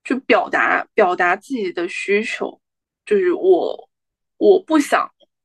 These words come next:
被你伤害，就我很爱你，但是你有一些行为确实的伤害到了我，然后我需要你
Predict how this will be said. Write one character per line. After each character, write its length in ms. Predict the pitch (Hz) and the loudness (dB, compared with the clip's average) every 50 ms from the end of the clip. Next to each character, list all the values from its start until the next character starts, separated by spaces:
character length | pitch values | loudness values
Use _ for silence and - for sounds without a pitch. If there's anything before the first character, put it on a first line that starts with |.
| _ _ - | _ _ 0
被 200 | 240 226 196 185 | 2 2 2 0
你 180 | 175 - - | -4 -8 -10
伤 280 | - - - 165 160 165 | -6 -4 -4 -4 -4 -4
害， 180 | - - 294 - _ _ _ - | -8 -14 -16 -18 _ _ _ -6
就 140 | - - 415 | -4 -4 0
我 260 | - 403 214 233 - | 2 4 4 4 4
很 180 | 311 294 - | 2 0 0
爱 260 | - - 202 208 202 185 | 0 0 0 0 0 -2
你， 240 | 185 - - - - | -6 -14 -18 -10 -4
但 200 | - 214 208 214 | -4 -2 -2 -4
是 180 | 208 - 214 | -6 -8 -8
你 140 | 196 190 190 | -8 -6 -6
有 160 | 208 220 220 | -4 -2 -2
一 80 | 202 196 | -2 -2
些 180 | 196 - 202 208 | 0 0 0 0
行 260 | 208 - - 160 165 | 0 -4 -12 -12 -10
为 260 | 151 127 - - - _ _ _ _ _ _ _ _ - | -8 -8 -8 -10 -12 _ _ _ _ _ _ _ _ -8
确 260 | - - 370 311 247 | 0 2 4 4 4
实 220 | 240 - - 185 | 2 -2 -2 -2
的 120 | 170 175 180 | -2 -4 -4
伤 280 | - - 196 190 202 | -2 0 0 0 0
害 180 | 233 - 208 180 | -2 -4 -4 -4
到 180 | 180 180 - - | -4 -4 -6 -6
了 100 | - - | -8 -10
我， 180 | - - - _ _ _ _ _ - - _ _ _ | -12 -12 -14 _ _ _ _ _ -20 -20 _ _ _
然 200 | - 190 180 175 190 | -4 -2 -2 -2 0
后 240 | 233 220 208 196 | 2 2 2 2
我 420 | - - 143 202 196 175 151 107 - | 2 0 0 2 2 2 2 0 -4
需 280 | - - - - 269 | -4 -4 -4 0 2
要 240 | 285 269 247 233 214 | 4 4 4 2 0
你 300 | 202 180 170 - - - | -2 -6 -14 -18 -20 -20